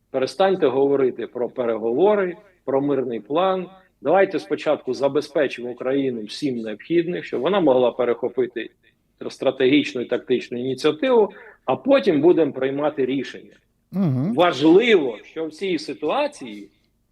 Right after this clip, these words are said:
Speaker 1: працюють і настанови, сказані в Нотр-Дам-де-Парі, а, Дональдом Трампом. То ви там, значить, готуйтесь підписувати усе.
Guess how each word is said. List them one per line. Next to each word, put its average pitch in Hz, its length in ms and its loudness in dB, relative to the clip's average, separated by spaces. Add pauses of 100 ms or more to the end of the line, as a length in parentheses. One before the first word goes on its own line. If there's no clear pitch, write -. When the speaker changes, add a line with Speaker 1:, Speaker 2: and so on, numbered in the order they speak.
(160)
Speaker 1:
працюють 226 760 -4
і 196 380 -2
настанови, 165 1200 0 (580)
сказані 156 760 -4
в 117 180 -12
Нотр-Дам-де-Парі, 143 1400 -2 (380)
а, 123 300 -4
Дональдом 143 640 0
Трампом. - 480 -14 (220)
То - 60 -6
ви 185 180 4
там, 147 180 0
значить, 131 340 -2
готуйтесь 147 640 0
підписувати - 840 -10
усе. - 200 -18